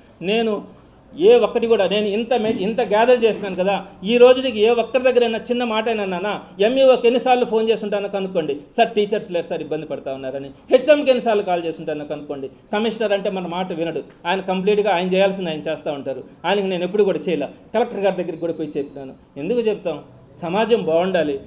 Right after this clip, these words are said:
పేదలు బాగుండాలా, అందరూ కూడా చక్కగా చదువుకోవాలా అనే తపంతోనే చేస్తాం. అంతేగాని మీ ఇష్ట ప్రకారం మీరు చేసి ఇలా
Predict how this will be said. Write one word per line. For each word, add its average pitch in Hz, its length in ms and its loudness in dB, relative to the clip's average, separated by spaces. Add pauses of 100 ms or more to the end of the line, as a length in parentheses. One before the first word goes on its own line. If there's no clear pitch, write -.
(180)
పేదలు 220 300 2
బాగుండాలా, 160 640 0 (240)
అందరూ 247 280 2
కూడా 240 200 6 (120)
చక్కగా 202 280 -2 (120)
చదువుకోవాలా 190 460 2
అనే 156 140 -6
తపంతోనే 180 600 -8
చేస్తాం. 131 340 -12 (240)
అంతేగాని 226 400 -2
మీ 180 140 -6
ఇష్ట 143 160 -8
ప్రకారం 196 400 -4
మీరు 147 260 -8
చేసి 165 300 -6 (880)
ఇలా 156 400 -2